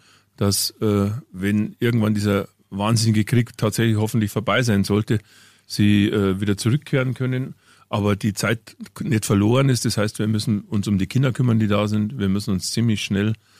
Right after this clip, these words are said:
um, äh, sowas wie Beschulung, äh, äh, Willkommensklassen, wie man es auch immer nennen will, kümmern. Und ich würde auch gern dafür sorgen, dass die, äh, Frauen, die gern arbeiten würden, äh, das aber,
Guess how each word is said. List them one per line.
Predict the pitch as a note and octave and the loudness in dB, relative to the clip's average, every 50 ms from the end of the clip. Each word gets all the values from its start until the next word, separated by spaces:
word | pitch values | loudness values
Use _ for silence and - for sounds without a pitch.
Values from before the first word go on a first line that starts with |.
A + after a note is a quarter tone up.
| - - - _ _ _ | -20 -20 -20 _ _ _
um, | - B2+ G#2 F#2+ G2+ G#2+ - - - | -4 -2 0 2 0 0 -2 -4 -6
äh, | - G2 F2+ - A2 | -6 -6 -6 -6 -6
sowas | - G#2 G2+ G2+ F2+ G2 | -4 -2 -2 -2 -2 -4
wie | F#2+ | -6
Beschulung, | E2+ F#2+ F#2 - - - G#2+ B2 C3 C3 B2+ B2 A#2+ E2+ F#2 F2+ E2+ D#2+ D#2 C#3 D#3+ F3 _ - | -6 -6 -8 -6 -4 -2 0 0 0 0 0 -2 -2 -4 -6 -6 -6 -8 -10 -12 -16 -18 _ -10
äh, | F#2 | -8
äh, | F#2 E2+ D#2 - - _ _ _ _ - - - - _ _ - | -8 -8 -8 -10 -14 _ _ _ _ -20 -20 -20 -20 _ _ -2
Willkommensklassen, | G#2 G2 - - A#2 B2 B2+ B2+ - - - A2+ A2+ A2+ - - A2+ A2 A#2+ C3+ - | -2 -2 0 2 4 4 4 4 2 2 0 0 2 2 2 0 0 0 0 -2 -2
wie | A#2 G#2+ | -2 0
man | G#2+ G#2 | 0 2
es | F#2+ G#2 | 0 0
auch | F#2+ A#2+ | 0 2
immer | G#2+ G#2 G#2 F#2+ | 2 2 4 4
nennen | F#2+ G2 A2+ B2 A#2 G#2+ | 4 4 4 4 4 4
will, | G2+ G2+ G2 | 4 2 0
kümmern. | - - A2+ A2+ A#2+ A#2+ A#2 A#2 - _ _ - - _ _ _ _ _ | 0 0 2 2 2 2 0 -2 -4 _ _ -20 -20 _ _ _ _ _
Und | A2 G#2 G2 - _ - - _ _ - | -2 -2 -2 -4 _ -20 -20 _ _ -8
ich | - - - | -8 -6 -2
würde | A#2 A#2 A#2 B2+ | 0 2 2 2
auch | A#2 - | 2 2
gern | - B2+ A2+ A2+ | 0 0 2 2
dafür | A2+ G#2+ G#2 G#2+ F#2+ | 2 2 0 0 0
sorgen, | G#2+ G2 G#2 A#2+ A#2+ G#2+ | 2 0 2 2 2 2
dass | G#2 G2+ F#2 - - - | 2 0 -2 -4 -8 -6
die, | _ A2+ G#2+ A#2 A2+ G2+ - - - - _ _ _ | _ 0 0 0 0 -2 -4 -10 -18 -20 _ _ _
äh, | - A2 G2+ F#2 F#2+ - - | -4 -2 0 0 -2 -4 -6
Frauen, | - - - G#2+ A2 A#2 A2 | -10 -8 -4 -2 0 0 2
die | G2+ A2 G#2+ G2+ - - - | 2 2 2 0 0 -2 -4
gern | - G2 G2+ G2 - | -2 -2 0 -2 -2
arbeiten | - D#2+ G2+ A2+ C3+ A#2 - - G2 F#2 | -6 -8 -6 -4 -4 -4 -4 -4 -4 -2
würden, | F#2+ G#2 A#2+ B2 A2+ - _ _ _ _ _ _ _ _ _ _ - | -2 -2 -4 -4 -6 -8 _ _ _ _ _ _ _ _ _ _ -4
äh, | A2+ G#2 G2 F#2+ F#2+ F2 - | 0 0 2 2 0 0 -2
das | - G#2+ F#2+ G#2 | -4 -2 0 0
aber, | F#2+ G2 G#2 F#2+ | 2 2 2 0